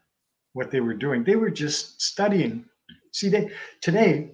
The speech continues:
we know quite a lot about psychopaths, and everybody talks about it, and they point a finger at each other and go, "You're a psychopath." But they, mo-, people don't really understand all that much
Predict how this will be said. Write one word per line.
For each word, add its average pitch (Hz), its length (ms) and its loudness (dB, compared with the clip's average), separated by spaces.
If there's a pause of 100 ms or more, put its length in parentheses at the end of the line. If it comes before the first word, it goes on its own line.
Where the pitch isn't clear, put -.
we 165 140 4
know 185 180 4
quite 151 240 0
a 135 40 -4
lot 135 220 2
about 113 260 -6
psychopaths, 110 680 -6
and 117 100 -6
everybody 120 440 -4
talks 120 320 -2
about 104 220 -14
it, 90 180 -16
and 98 140 -20 (400)
they - 80 -12
point 135 260 -4
a - 40 -10
finger 135 360 2
at 104 100 -6
each 107 200 -10
other 107 180 -8
and 101 100 -18
go, 95 100 -18
"You're 147 240 -4
a 120 40 -6
psychopath." 117 600 -6 (440)
But 147 140 -2
they, 160 260 2 (400)
mo-, 180 280 -8 (400)
people 196 240 -6
don't 151 240 0
really 139 260 -2
understand 127 760 -4
all 110 180 -8
that 107 200 -12
much 113 320 -4